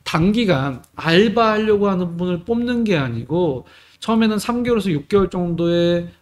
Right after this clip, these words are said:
서로, 어, 일을 잘하고 호흡이 맞는지를 확인해서 하지만 여러분이 정말 잘한다면 아예 영국에서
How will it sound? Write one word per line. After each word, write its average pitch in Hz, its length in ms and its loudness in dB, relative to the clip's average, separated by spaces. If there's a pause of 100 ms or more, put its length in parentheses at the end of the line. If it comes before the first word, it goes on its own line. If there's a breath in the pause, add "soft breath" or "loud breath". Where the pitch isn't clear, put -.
서로, 208 560 0 (100)
어, 147 140 -6
일을 156 240 -2
잘하고 160 680 -2
호흡이 214 220 0
맞는지를 143 520 -2
확인해서 160 580 -4 (180 loud breath)
하지만 190 560 -2
여러분이 165 320 2
정말 233 680 -2 (220 soft breath)
잘한다면 180 920 0 (200 loud breath)
아예 147 260 2
영국에서 143 880 -4